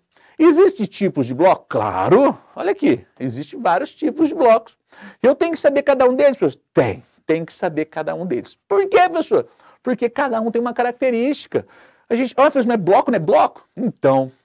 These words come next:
lembra que nós, da geografia, temos que i-, olhar escalas, né? Escalas. Olhar de longe, olhar de médio, olhar.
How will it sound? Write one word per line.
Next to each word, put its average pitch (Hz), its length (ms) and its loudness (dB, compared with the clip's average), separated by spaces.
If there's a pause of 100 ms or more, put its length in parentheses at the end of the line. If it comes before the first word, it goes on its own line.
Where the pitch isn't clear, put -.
(200)
lembra 190 320 2
que 175 220 -6
nós, 160 400 4
da 143 100 0
geografia, 147 480 -2
temos 143 300 -8
que 139 280 -10 (120)
i-, 151 180 0
olhar 139 380 4
escalas, 196 760 -8
né? 143 220 -6
Escalas. 214 640 -8 (300)
Olhar 147 240 2
de 151 140 -2
longe, 233 400 0
olhar 196 160 0
de 190 120 -8
médio, 247 400 -2
olhar. 226 200 0